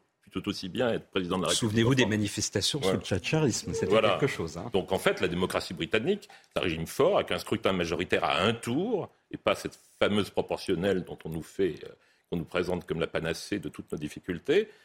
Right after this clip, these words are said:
Speaker 1: C'est une démocratie très particulière, la démocratie britannique. Ça n'a rien à voir avec beaucoup de régimes qu'on peut observer en Europe et qui ne marchent pas très bien, euh, et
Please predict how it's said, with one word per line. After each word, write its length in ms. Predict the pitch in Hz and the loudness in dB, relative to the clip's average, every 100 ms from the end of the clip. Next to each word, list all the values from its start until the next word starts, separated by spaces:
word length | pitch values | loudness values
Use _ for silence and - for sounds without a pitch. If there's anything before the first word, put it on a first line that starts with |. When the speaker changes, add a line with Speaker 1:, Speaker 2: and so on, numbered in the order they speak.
| _ | _
Speaker 1:
C'est 100 | - | -8
une 80 | 76 | -4
démocratie 480 | 87 87 - 90 - | -2 -2 -2 -4 -4
très 220 | - 185 | 0 2
particulière, 600 | 180 - 220 180 208 143 | 2 -2 -4 0 2 4
la 80 | 87 | 2
démocratie 380 | 85 82 87 - | 0 -4 -6 -6
britannique. 560 | 80 - 90 170 202 - _ _ - | -4 0 0 0 -4 -14 _ _ -6
Ça 80 | |
n'a 140 | 78 69 | -4 0
rien 180 | 98 98 | 2 2
à 80 | |
voir 400 | 78 98 147 143 - _ - | 2 4 4 2 -8 _ -14
avec 240 | - - 85 | -8 -4 -2
beaucoup 380 | 85 117 - 110 | -2 -2 -2 2
de 80 | - | 4
régimes 340 | 95 90 107 | 4 0 -2
qu'on 140 | 95 | -2
peut 100 | 87 | -2
observer 300 | 85 - 82 | -2 -2 -2
en 60 | 80 | 2
Europe 260 | 87 160 117 | 2 2 0
et 60 | |
qui 120 | - | -2
ne 80 | 110 | -2
marchent 220 | 82 - | 0 -2
pas 140 | - - | -2 -2
très 200 | - 92 | 0 0
bien, 340 | 92 135 208 - _ _ - | 2 2 2 -4 _ _ -4
euh, 240 | 90 87 | 0 2
et 80 | 82 | 0